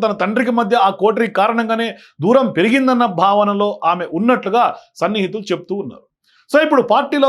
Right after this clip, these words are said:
కవిత దూకుడిని తగ్గించేందుకు ఈ లేఖ వ్యవహారాన్ని బయట పెట్టారన్న వాదనలు వినిపిస్తున్నాయి. గతంలో పార్టీలో సంక్షోభాలు నెలకొన్నటువంటి సమయంలో కూడా ప్రతిపక్షాల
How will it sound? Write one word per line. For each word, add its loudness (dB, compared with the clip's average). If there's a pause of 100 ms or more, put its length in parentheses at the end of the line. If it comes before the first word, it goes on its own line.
కవిత 2 (140)
దూకుడిని -2
తగ్గించేందుకు -2
ఈ 0
లేఖ 0
వ్యవహారాన్ని 0
బయట 0 (100)
పెట్టారన్న -2
వాదనలు -2
వినిపిస్తున్నాయి. -12 (340)
గతంలో 2 (120)
పార్టీలో 2 (100)
సంక్షోభాలు 2
నెలకొన్నటువంటి -4
సమయంలో -6 (100)
కూడా 2 (340)
ప్రతిపక్షాల 2